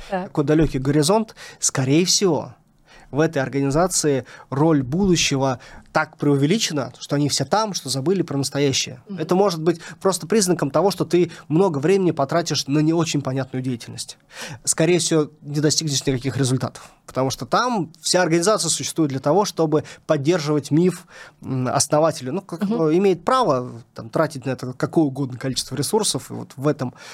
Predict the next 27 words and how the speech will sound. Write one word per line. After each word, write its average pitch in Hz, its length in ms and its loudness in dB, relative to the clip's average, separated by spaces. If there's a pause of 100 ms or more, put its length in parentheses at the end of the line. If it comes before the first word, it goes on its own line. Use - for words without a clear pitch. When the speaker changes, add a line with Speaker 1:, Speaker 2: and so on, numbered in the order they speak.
(280)
Speaker 2:
в 135 60 0
этом 135 260 0
жить. 113 260 -6 (360)
С 127 100 -2
другой 151 280 2
стороны, 160 360 2
если 165 320 -2
ты 156 240 -2
начинаешь 135 480 -2
видеть 143 260 0
какие-то 135 360 -4
признаки 147 480 -2
очень 143 440 -2
жестких 143 600 0
решений 127 400 -2
действий, 120 400 -6 (140)
ну, 156 100 2
то 160 120 -4
есть 214 120 -2
Speaker 1:
Мгм. 143 80 -4
Speaker 2:
если 127 200 -4
принято 135 420 0
прям 117 320 -8
кричать, 156 520 -2 (380)
много 143 340 2
Speaker 1:
Такой 147 220 0
Speaker 2:
конфликтов. 202 320 0